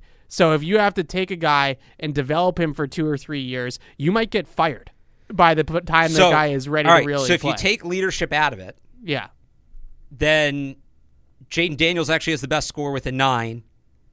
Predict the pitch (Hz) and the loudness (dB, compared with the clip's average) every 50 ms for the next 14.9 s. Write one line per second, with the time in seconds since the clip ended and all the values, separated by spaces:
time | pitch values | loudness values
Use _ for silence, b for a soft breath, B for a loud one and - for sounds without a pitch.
0 | _ - - 143 151 160 147 - 156 147 147 156 143 - - 147 143 123 - 135 | _ -8 -4 -4 -2 -4 -4 -4 -4 -4 -4 -4 -6 -8 -6 -6 -6 -6 -10 -12
1 | 120 120 - - 131 139 135 127 120 - _ - _ _ _ _ _ _ _ _ | -12 -12 -10 -4 -2 -2 -2 -4 -6 -14 _ -20 _ _ _ _ _ _ _ _
2 | _ _ _ _ _ - 147 135 143 143 - - - 143 135 135 131 - 127 127 | _ _ _ _ _ -4 -4 -2 -2 -4 -6 -6 -4 -4 -4 -4 -4 -4 -4 -4
3 | 123 120 120 - 113 - - 113 101 80 - - _ b b b b b b - | -4 -4 -6 -10 -12 -14 -12 -12 -12 -12 -14 -20 _ b b b b b b -4
4 | 220 220 175 175 208 190 - - - 175 170 180 190 175 139 - 180 208 233 247 | -4 -4 -2 -2 -4 -4 -4 -6 -6 -6 -6 -6 -8 -8 -4 0 0 0 0 0
5 | 233 180 196 202 208 202 185 170 156 147 143 147 165 - - 180 165 139 139 147 | -2 -2 -2 -2 -2 -2 -4 -6 -6 -8 -8 -8 -10 -10 -10 -10 -8 -4 -2 0
6 | 160 156 151 147 151 147 123 - 139 123 120 120 - - 117 110 - 131 147 160 | 0 0 -2 -2 -4 -6 -4 -4 -4 -4 -4 -6 -8 -12 -14 -10 -6 -4 -4 -4
7 | 165 185 190 196 190 170 - 175 170 165 147 - 160 160 156 151 139 - 160 143 | -4 -4 -6 -6 -6 -4 -4 -4 -4 -4 -4 -4 -2 -2 -2 -2 -2 -2 -4 -4
8 | 143 139 - 143 131 131 131 127 - 139 151 165 175 143 - - 151 147 131 - | -4 -4 -8 -8 -8 -8 -8 -6 -4 -4 -2 -2 -2 -6 -8 -10 -12 -12 -10 -8
9 | 156 143 139 139 131 131 131 131 131 131 131 123 123 - 131 127 127 127 127 127 | -6 -6 -4 -4 -6 -6 -6 -6 -6 -8 -8 -8 -6 -4 -4 -4 -4 -6 -8 -10
10 | 123 123 123 120 123 123 - B B B B B B - 165 147 151 156 160 160 | -10 -10 -10 -10 -10 -12 -14 B B B B B B -6 -4 -2 -2 0 -2 -2
11 | 143 151 160 165 170 165 156 139 147 147 - 160 147 147 143 - 143 147 143 147 | -2 0 0 0 0 0 0 0 -2 -2 -2 -4 -6 -6 -4 -4 -6 -6 -4 -6
12 | 143 131 135 139 135 131 131 127 147 131 - 127 127 120 131 143 147 139 - - | -8 -6 -4 -4 -4 -4 -4 -6 -6 -8 -8 -8 -8 -6 -4 -4 -4 -6 -8 -10
13 | - - 143 143 _ - - - - - 135 131 131 127 127 131 131 120 - 131 | -10 -10 -10 -10 _ -12 -14 -12 -8 -8 -6 -6 -6 -6 -8 -8 -8 -10 -10 -10
14 | 117 127 135 139 143 143 135 127 127 127 143 185 175 135 104 - - - | -10 -8 -6 -4 -4 -4 -2 -2 -4 -2 -2 -2 -4 -4 -6 -16 -20 -20